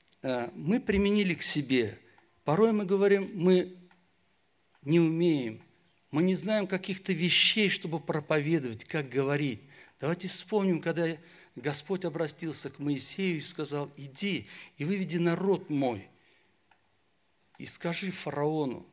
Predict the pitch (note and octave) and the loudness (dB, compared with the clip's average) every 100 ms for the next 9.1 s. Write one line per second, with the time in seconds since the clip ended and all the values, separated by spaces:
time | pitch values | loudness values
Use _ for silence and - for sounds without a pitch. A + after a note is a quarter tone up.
0 | _ _ _ _ _ _ - - D#3 - | _ _ _ _ _ _ -18 -8 -8 -8
1 | - _ A#2 C3 - - F3+ A#2+ - - | -16 _ -8 -4 -4 -2 -2 -2 -6 -20
2 | - E3+ E3+ D3+ A2+ G#2 - _ - - | -4 -2 -2 -6 -6 -8 -14 _ -10 -8
3 | - B2 A#2+ G#2 F#2+ _ _ _ _ _ | -4 -6 -4 -8 -10 _ _ _ _ _
4 | _ - C3 C#3+ E3+ D#3+ D3 C3+ - - | _ -14 -10 -8 -8 -10 -10 -12 -14 -10
5 | D#3+ - - - _ _ _ _ _ _ | -8 -8 -12 -20 _ _ _ _ _ _
6 | _ C3+ D3+ D3+ E3 E3 E3 E3 D3 C#3 | _ -6 -4 -2 -2 -2 -2 -2 -4 -4
7 | C3+ C#3 C3 A2+ - _ _ _ _ _ | -6 -6 -8 -12 -18 _ _ _ _ _
8 | C#3 C#3+ D#3 - E3+ D#3+ C#3 D3 E3+ - | -6 -4 -6 -2 -2 -2 -4 -6 -6 -6
9 | - | -10